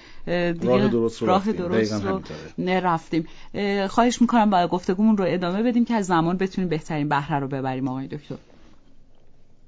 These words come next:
Speaker 2: استفاده می‌کنم. من، من باز می‌خوام تاکید بکنم به این مسئله که، اه، افرادی که احتمالاً بدگمانی دارند، یعنی،
Speaker 1: بله.
Speaker 2: اه، یه وقتی هست که این اتفاق افتاده، چاره‌ای هم نیست. آقای دکتر، من، اه، حقیقتش رو می‌خوام بهتون بگم و اونم اینه که من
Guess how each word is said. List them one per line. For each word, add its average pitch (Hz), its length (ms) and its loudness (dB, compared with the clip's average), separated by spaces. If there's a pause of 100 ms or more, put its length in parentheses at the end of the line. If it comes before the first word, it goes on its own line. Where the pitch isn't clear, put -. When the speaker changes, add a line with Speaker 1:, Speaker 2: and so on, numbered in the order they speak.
Speaker 2:
استفاده 131 240 0
می‌کنم. 104 320 -6
من، 196 200 -2
من 208 280 2
باز 180 360 0
می‌خوام 156 240 -4
تاکید 156 340 -4
بکنم 123 340 -4
به 120 60 -2
این 139 100 0
مسئله 107 340 -4
که، 135 380 -4 (320)
اه، 131 220 4 (100)
افرادی 202 340 2
که - 120 2
احتمالاً 151 400 2
بدگمانی 120 720 2
دارند، 101 520 2
یعنی، 110 120 0
Speaker 1:
بله. 151 320 2 (120)
Speaker 2:
اه، 131 280 0
یه 156 140 4
وقتی 165 200 2
هست 170 160 0
که 175 80 -2
این 165 60 2
اتفاق 160 300 -2
افتاده، 107 500 -2 (160)
چاره‌ای 131 340 2
هم 135 100 0
نیست. 127 340 -2 (200)
آقای 147 240 0
دکتر، 117 200 -2
من، 143 340 0 (280)
اه، 113 140 0
حقیقتش 123 480 -2
رو 131 100 -2
می‌خوام 120 240 -2
بهتون 113 300 0
بگم 107 260 -2
و 113 40 -2
اونم 135 260 0
اینه 139 140 2
که 135 140 -6
من 123 340 -2